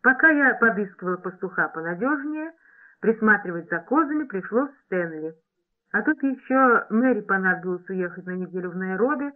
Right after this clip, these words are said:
чтобы утрясти какие-то домашние дела, которые накопились с ее приезда в Кению, так что мы опять остались вдвоем с Локалем. Опять нам одним пришлось заботиться о гепардах. Так мы и побрели к ним.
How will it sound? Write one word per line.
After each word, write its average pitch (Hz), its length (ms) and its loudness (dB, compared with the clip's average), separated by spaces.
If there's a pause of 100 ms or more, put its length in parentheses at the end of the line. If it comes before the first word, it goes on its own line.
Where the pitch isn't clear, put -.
(200)
чтобы 226 320 2
утрясти 226 380 -2
какие-то 226 520 -2
домашние 208 580 2
дела, 170 480 0 (220)
которые 180 400 -4
накопились 180 580 -6
с - 60 -20
ее 170 160 -4
приезда 180 460 -4
в - 100 -20
Кению, 247 440 -4 (440)
так 311 260 2
что 277 320 4
мы 269 220 2
опять 262 340 0
остались 233 440 2
вдвоем 185 500 -2
с - 100 -18
Локалем. 151 600 -2 (320)
Опять 277 440 -2
нам 220 200 4
одним 190 360 -2
пришлось 196 460 -4
заботиться 165 640 -8
о 156 60 -8
гепардах. 135 720 -16 (1600)
Так 339 200 0
мы 302 200 6
и 330 40 0
побрели 220 500 2
к 190 100 -18
ним. 175 300 -8